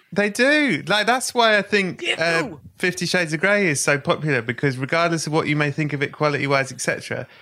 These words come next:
Speaker 1: it's about a geezer who's shut down, a bit moody. <laughs> So it's all, wi-, all, all, all, all people are drawn to that dynamic. "Oh, he's so difficult. And maybe I can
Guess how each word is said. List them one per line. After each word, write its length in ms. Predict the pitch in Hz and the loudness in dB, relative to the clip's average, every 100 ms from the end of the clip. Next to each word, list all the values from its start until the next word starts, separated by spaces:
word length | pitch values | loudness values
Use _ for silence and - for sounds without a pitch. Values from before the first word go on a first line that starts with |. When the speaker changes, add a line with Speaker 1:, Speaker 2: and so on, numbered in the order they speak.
| - - | -20 -6
Speaker 1:
it's 200 | 185 - | -4 -2
about 420 | 175 214 214 - _ _ | 0 0 0 -4 _ _
a 260 | 147 185 175 - | -2 0 0 -2
geezer 440 | 180 185 151 151 | 0 2 0 0
who's 340 | 156 165 147 - - _ | 2 2 0 -8 -20 _
shut 360 | - - 196 147 | -6 0 0 0
down, 240 | 180 180 | 0 2
a 60 | 175 | 2
bit 200 | 165 - | 0 -2
moody. 540 | 170 208 202 - 117 117 | 0 2 2 0 -2 -2
<laughs> 60 | - - _ - | -8 -16 _ -4
So 200 | 185 175 | 0 2
it's 320 | 156 - - | 0 -2 -4
all, 220 | - 180 | 0 0
wi-, 180 | 170 175 - | 2 0 0
all, 320 | 175 165 160 | 2 2 0
all, 260 | - 156 165 | -4 -6 -6
all, 340 | - 170 165 151 - _ - | -2 0 0 -2 -10 _ -4
all 260 | 165 160 | 0 0
people 580 | 151 - 151 - 214 240 _ _ | -2 -4 -4 -2 -4 -4 _ _
are 320 | 135 143 151 | -2 0 0
drawn 360 | 135 147 165 165 | -2 0 0 0
to 160 | 147 139 | -2 -2
that 420 | 139 - - 139 | -2 -4 -14 -4
dynamic. 680 | 139 135 147 156 127 - - - | -2 0 0 -2 -4 -8 -14 -6
"Oh, 320 | 170 165 156 | -2 -2 -2
he's 240 | 143 160 | -4 -4
so 180 | - 165 | -2 -2
difficult. 640 | 139 170 - - 120 98 - _ _ _ | 0 -2 -4 -10 -8 -8 -14 _ _ _
And 160 | 131 131 | -6 -2
maybe 340 | 139 135 135 | 0 0 0
I 80 | 131 | -2
can 400 | 131 143 127 123 | -4 -4 -4 -6